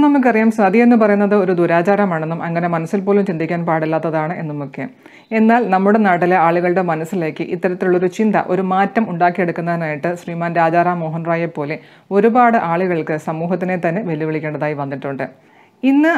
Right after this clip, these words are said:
ആ അനുഷ്ഠാനം നിലവിലില്ലാത്തത് കൊണ്ട് സതി നിരോധിക്കണമെന്ന് പറഞ്ഞിട്ട് മുറവിളി കൂട്ടേണ്ട ആവശ്യവുമില്ല. അതുപോലെ തന്നെ നമ്മുടെ സമൂഹത്തിലെ ഓരോ വ്യക്തികളുടെയും മനസ്സിൽ പുരുഷന്മാരോടൊപ്പം തുല്യമായ സ്ഥാനവും അവസരങ്ങളും സ്ത്രീകൾക്ക് കൂടി ലഭിക്കുന്ന കാലം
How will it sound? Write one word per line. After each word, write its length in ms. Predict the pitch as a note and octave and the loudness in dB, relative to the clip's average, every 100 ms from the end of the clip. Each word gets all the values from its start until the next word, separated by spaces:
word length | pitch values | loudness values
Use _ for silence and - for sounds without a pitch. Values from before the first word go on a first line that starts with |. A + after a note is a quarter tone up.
| C4+ | 4
ആ 40 | C4 | 4
അനുഷ്ഠാനം 440 | A3 - A3 A#3 G3 | 2 0 2 4 2
നിലവിലില്ലാത്തത് 580 | F#3+ G#3 G3+ G3 G3+ F#3 | 2 4 4 2 0 0
കൊണ്ട് 200 | D#3 D#3 B3 | 0 -2 -2
സതി 240 | G#3 F#3 G3+ | 0 4 4
നിരോധിക്കണമെന്ന് 680 | F3+ F3 F3+ G#3 A#3 A3 G#3 F#3 | 4 0 0 0 2 4 2 2
പറഞ്ഞിട്ട് 360 | E3+ F3 F3 F#3+ | -2 -4 -2 -2
മുറവിളി 300 | E3+ E3+ F3+ F#3 | 0 0 0 0
കൂട്ടേണ്ട 260 | E3+ F3+ F#3+ | -2 0 0
ആവശ്യവുമില്ല. 640 | E3+ E3+ G3+ F#3+ F3+ E3+ - - _ _ G3 | 0 -2 -4 -4 -4 -4 -8 -20 _ _ -4
അതുപോലെ 360 | G3 G#3 A3 G#3 E3+ | 0 4 4 4 0
തന്നെ 220 | D#3+ F#3+ C4 - _ G#3 | -4 -6 -8 -18 _ 0
നമ്മുടെ 300 | G#3 B3+ C#4 C4+ | 2 4 2 2
സമൂഹത്തിലെ 520 | A#3+ A3+ G#3+ G#3 A3 F#3+ | 4 4 2 2 0 2
ഓരോ 200 | G3+ A3+ B3+ | 2 4 4
വ്യക്തികളുടെയും 520 | G#3 G#3 F#3+ F#3 F#3 D#3+ | 2 2 0 0 0 -2
മനസ്സിൽ 300 | D#3 F#3 - - | -4 -6 -8 -6
പുരുഷന്മാരോടൊപ്പം 840 | F3 E3 G3+ G3 G3 G3 F3 F3+ G3+ F#3 | -6 -4 -2 0 0 0 -4 -4 -6 -4
തുല്യമായ 420 | E3+ F3+ F3 F#3 - | -4 -2 -2 -4 -4
സ്ഥാനവും 500 | F3 D#3+ E3 F3 F#3 - _ _ _ - - G3+ | -2 -2 -2 -4 -6 -12 _ _ _ -20 -2 2
അവസരങ്ങളും 540 | A#3+ B3+ G3+ F3+ F3+ F3 | 2 4 2 2 -2 -2
സ്ത്രീകൾക്ക് 400 | F#3+ F#3 G3+ A3+ G3 | -2 0 2 2 2
കൂടി 120 | F3+ E3 | 2 0
ലഭിക്കുന്ന 340 | D#3+ F3+ F3+ F3 F3 | 0 -2 -2 -2 2
കാലം 240 | F#3+ G3+ | 2 2